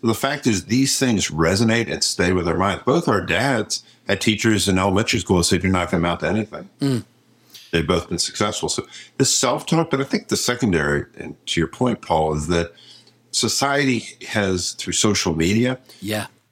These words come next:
Speaker 1: and I blame it, is that we are watching so many people, whether they're successful, and we think, "My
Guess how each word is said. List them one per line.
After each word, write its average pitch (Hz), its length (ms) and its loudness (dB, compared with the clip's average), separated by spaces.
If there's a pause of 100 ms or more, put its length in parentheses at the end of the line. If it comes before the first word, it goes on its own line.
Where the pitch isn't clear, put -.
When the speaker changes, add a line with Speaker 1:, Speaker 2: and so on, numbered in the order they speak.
Speaker 1:
and 104 140 4
I 101 60 2
blame 101 360 2
it, 117 220 2
is 101 140 0
that 101 200 0
we 123 280 4
are 104 160 2
watching 95 460 2
so 113 340 0
many 143 220 2
people, 78 420 0
whether 80 280 0
they're 69 180 -2
successful, - 720 -2
and 87 100 0
we 87 80 -2
think, - 220 -8
"My 78 180 -8